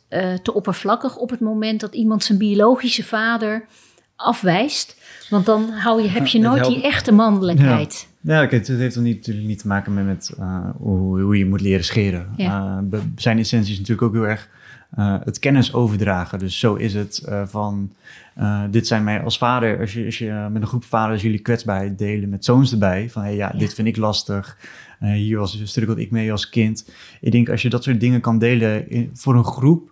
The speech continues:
Speaker 3: eh,
Speaker 1: Ja.
Speaker 3: dat je dan ook als kind eerder geneigd bent om je vader te zien van, wauw, jij hebt ook problemen gehad. Of jij struggelde daarmee als
Speaker 1: Ja.
Speaker 3: kind zijnde.
Speaker 1: Ja.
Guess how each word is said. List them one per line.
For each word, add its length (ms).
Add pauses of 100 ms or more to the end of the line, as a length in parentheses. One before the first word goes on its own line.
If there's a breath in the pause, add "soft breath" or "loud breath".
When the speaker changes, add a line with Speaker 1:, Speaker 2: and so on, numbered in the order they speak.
(100)
Speaker 3:
eh, 100
Speaker 1:
Ja. 560
Speaker 3:
dat 200
je 120
dan 180
ook 140
als 180
kind 260
eerder 220
geneigd 340
bent 220
om 60
je 80
vader 500 (280 soft breath)
te 120
zien 100
van, 320
wauw, 240
jij 80
hebt 120
ook 340
problemen 480
gehad. 200
Of 80
jij 260
struggelde 480
daarmee 480
als 100
Speaker 1:
Ja. 140
Speaker 3:
kind 140
zijnde. 460
Speaker 1:
Ja. 180